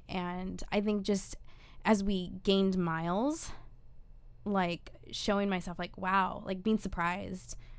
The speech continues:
by what I can do, what we can do is thrilling.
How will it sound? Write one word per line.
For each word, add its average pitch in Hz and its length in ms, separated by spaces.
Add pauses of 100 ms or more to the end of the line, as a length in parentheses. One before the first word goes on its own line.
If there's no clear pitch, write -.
(120)
by 180 140
what 180 300 (520)
I 180 120
can 180 200
do, 185 440
what 196 160
we 196 100
can 190 220
do 185 180
is 180 260 (1040)
thrilling. 180 480